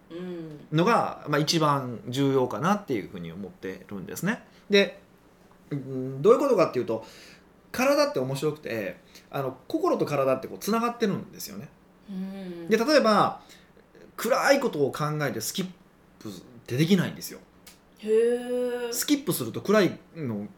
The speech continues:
Speaker 2: 忘れちゃうんですよ。これ、
Speaker 1: あれは
Speaker 2: これ試してもらうと分かるんですけど。
Speaker 1: うん。
Speaker 2: とか、あと、まあ、うつ症状の人って、こう、体がこう、うん、背筋がこう伸びないというか、ま、猫背になって、
Speaker 1: うん。
Speaker 2: 前に縮こまるんですよ。でもこれを広げて、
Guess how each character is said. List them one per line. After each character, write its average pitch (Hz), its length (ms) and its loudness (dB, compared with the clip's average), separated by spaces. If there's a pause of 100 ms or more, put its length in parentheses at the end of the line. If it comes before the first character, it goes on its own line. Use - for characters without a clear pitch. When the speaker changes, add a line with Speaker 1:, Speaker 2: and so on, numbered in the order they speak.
(100)
Speaker 2:
忘 196 220 0
れ 208 60 4
ち 180 80 -2
ゃ 175 40 0
う 143 60 -2
ん 104 60 -8
で - 60 -14
す - 80 -14
よ。 - 80 -16 (1160)
こ 233 100 0
れ、 254 60 4
Speaker 1:
あ 320 40 2
れ 311 40 0
は 302 80 -8 (200)
Speaker 2:
こ 208 140 2
れ 254 160 6
試 - 20 2
し - 40 2
て 226 60 4
も 214 100 6
ら 202 60 8
う 185 40 4
と 190 120 2
分 180 220 -2
か 180 80 0
る 156 80 0
ん 113 40 -4
で 101 60 -10
す - 80 -14
け 90 80 -16
ど。 92 120 -12 (220)
Speaker 1:
う 190 40 -6
ん。 185 420 -4
Speaker 2:
と 196 100 2
か、 226 320 4 (200)
あ 165 140 2
と、 170 420 2
ま 170 80 4
あ、 - 40 2
う 247 100 -2
つ 330 180 4
症 330 280 4
状 165 180 2
の 117 80 -4
人 110 200 -8
っ - 20 -12
て、 - 460 -4
こ 117 120 -2
う、 113 120 -8
体 170 300 6
が 151 140 2
こ 135 580 4
う、 - 40 -16 (440)
う 156 100 -8 (100)
ん、 - 20 -16
背 - 140 -12
筋 175 360 0
が 113 80 0
こ 101 100 -6
う 101 40 -6
伸 117 80 -4
び 143 80 0
な 135 60 -2
い 110 40 -6
と 101 120 -8
い - 20 -4
う - 20 -4
か、 131 200 -2
ま、 139 120 -6
猫 156 300 6
背 165 80 6
に 104 100 0
な 92 120 -10
っ - 20 -12
て、 - 460 2 (400)
Speaker 1:
う - 40 -2
ん。 147 40 4
Speaker 2:
前 175 160 8
に 160 80 2
縮 120 240 -2
こ 117 80 -6
ま 110 120 -4
る 101 80 -8
ん 90 60 -10
で - 80 -14
す - 120 -16
よ。 - 160 -12
で 208 80 6
も 208 80 6
こ 233 100 10
れ 226 60 10
を - 20 2
広 233 200 6
げ 175 120 4
て、 156 420 2